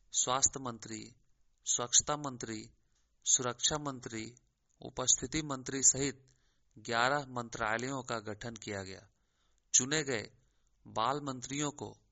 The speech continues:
कर्तव्यों के पालन करने की शपथ भी दिलाई गई। शिक्षकों ने बताया कि इस तरह बाल सदन के गठन करने से बच्चों में नेतृत्व क्षमता का विकास होता है। इस खबर के साथ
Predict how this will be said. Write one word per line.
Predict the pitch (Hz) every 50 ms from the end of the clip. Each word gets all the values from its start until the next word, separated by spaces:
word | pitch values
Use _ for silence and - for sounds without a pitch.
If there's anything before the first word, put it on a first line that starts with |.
| _ _ _ -
कर्तव्यों | - 113 - - - 123 120 120 135 156 156
के | 151 - 143 131
पालन | - _ - 113 120 131 139 147
करने | 139 - 120 113 110 123 120 117
की | - 143
शपथ | - - 117 - - 120 113
भी | 113 110 131 160
दिलाई | 151 - 113 101 107 101 104 110 113
गई। | 107 117 107 98 90 - _ _ _ _ _ _ _ _ _ _ _ -
शिक्षकों | - - 127 - - - 139 139 156 156
ने | 151 143
बताया | 127 123 120 - 120 123 135 135 117 104 - - _ _ _ _ _ _ _ _ _ _ _ -
कि | - 127 123 123 - -
इस | - 143 - -
तरह | - 135 127 123 123 127 - - _ _ _ _ _ _ _ -
बाल | 120 107 113 110 117 127 135
सदन | 131 - 139 117 123 123 123
के | 123 127 120
गठन | 107 117 117 - 143 139 139
करने | - 123 113 117 127 139
से | 123 - - 117
बच्चों | - 113 117 - - 147 143
में | 127 113 101 - - - - - _ _ _ _ _ _ _ -
नेतृत्व | 120 120 117 - - 135 151 156 - 147 143
क्षमता | - - - - 113 110 - - 117 113
का | - -
विकास | 113 107 101 98 - 110 110 113 - - - - - - _ _ - -
होता | 110 - - 127 123
है। | 113 95 - - _ _ _ _ _ _ _ _ _ _ _ _ _ _ _ -
इस | 113 - -
खबर | - 123 127 135 139
के | 135
साथ | 131 - - 127 127